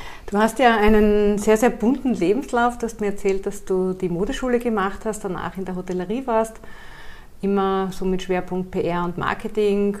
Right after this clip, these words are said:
und dann weiter in die Elektronikbranche, in die Sicherheitsbranche und jetzt in einer N G O. Äh, du bist jetzt seit zweitausendsechzehn Geschäftsführerin und Vorständin, wenn man das schön gendert, des Jane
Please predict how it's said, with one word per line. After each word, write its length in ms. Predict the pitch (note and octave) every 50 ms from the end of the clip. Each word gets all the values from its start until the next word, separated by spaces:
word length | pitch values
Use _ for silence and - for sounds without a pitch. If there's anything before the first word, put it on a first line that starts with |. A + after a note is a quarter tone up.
| -
und 160 | F3 F#3 F3+
dann 180 | F3+ F3 F3+ D#3+
weiter 380 | D#3 - - - - F#3 F3+ F3+
in 220 | F#3 F3 F3 E3+
die 220 | E3+ F3 F3 E3
Elektronikbranche, 960 | D3+ E3+ E3+ E3+ - F#3 F3 G3+ A3 A#3 A#3 A3 - F#3+ F3 F3 F#3 F#3 - F#3
in 20 |
die 80 | E3+ F3+
Sicherheitsbranche 960 | - - A3+ - G#3 F#3 F3 F3+ - - - D#3+ D#3+ E3 - - F3 D#3+ - -
und 160 | E3+ F3 E3
jetzt 440 | D#3 D#3 D#3 D#3 - - - - - -
in 180 | F3+ E3+ E3+
einer 260 | - - D3+ D3+ - -
N 140 | D3 D#3
G 200 | D#3+ - E3+ -
O. 380 | D3+ D3+ D#3 E3+ G#3 B3 - - - - - - - - - - - - - - - - - - - -
Äh, 220 | F#3+ F#3 F#3 F3+
du 100 | F#3+ F#3+
bist 220 | G3 G3+ G3+ G3+
jetzt 160 | G#3+ G3+ G3+ -
seit 260 | G#3 G3 F#3+ - -
zweitausendsechzehn 880 | - G3 F3 F3+ F3+ - F#3+ F#3 F#3 - E3+ - F#3 - - A3 G#3 G3+
Geschäftsführerin 840 | G#3 G3 - - - - - - - A3+ A3 G#3+ G#3+ G#3+ G#3+ G#3
und 120 | G3 G3 F#3+
Vorständin, 1200 | - - - - E3 F#3 G3+ G#3 G3 - - - - F3 F3 G3 G#3 G#3 G#3 A3 A3+ A3 A3 G#3
wenn 120 | G3 F#3+
man 120 | F#3+ F#3+
das 160 | G3 G3 G3 -
schön 300 | - G3 G3+ G3+ G#3 G#3
gendert, 500 | - - F3+ F#3+ G3 G3 F#3+ - - -
des 320 | F#3 F3 - - - -
Jane 360 | - - E3 F#3 F#3+ F#3 F3+